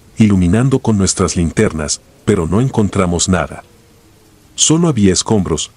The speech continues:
maleza y un silencio que se sentía antinatural. Decidimos acercarnos al edificio para verificar si alguien se había refugiado en su interior.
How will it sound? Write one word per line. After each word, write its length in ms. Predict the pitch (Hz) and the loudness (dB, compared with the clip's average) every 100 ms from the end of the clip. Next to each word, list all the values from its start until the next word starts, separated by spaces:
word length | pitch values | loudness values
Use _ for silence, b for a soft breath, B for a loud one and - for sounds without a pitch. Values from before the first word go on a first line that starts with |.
| _ - | _ -2
maleza 480 | 85 82 104 - 101 | 0 2 0 0 -2
y 140 | 82 | 2
un 100 | 120 | 0
silencio 560 | - 92 90 107 - 110 | 2 0 2 0 0 -2
que 140 | 101 | 0
se 140 | - | 0
sentía 480 | 87 - 69 - 110 | 0 -2 -2 0 0
antinatural. 680 | 95 - 87 82 87 80 69 - _ _ _ _ _ _ _ _ _ | 0 0 0 0 -2 -2 -6 -20 _ _ _ _ _ _ _ _ _
Decidimos 640 | - 113 - 123 160 175 - | -2 0 2 0 2 2 2
acercarnos 680 | 147 117 - 98 87 82 - | 0 -2 -2 -2 0 -2 -2
al 100 | 90 | -2
edificio 520 | 82 85 113 110 104 | -2 2 2 2 0
para 220 | - 92 | 0 -2
verificar 540 | 85 82 - - 101 104 | -2 -2 -4 -2 0 0
si 220 | - 90 | 0 0
alguien 360 | 101 107 110 | 0 0 0
se 140 | 101 98 | 0 -2
había 280 | 82 110 107 | 0 0 0
refugiado 580 | 98 - 78 117 110 | -2 -4 -2 -2 0
en 80 | 107 | -2
su 100 | - | 0
interior. 460 | 98 - 90 82 | 0 2 0 0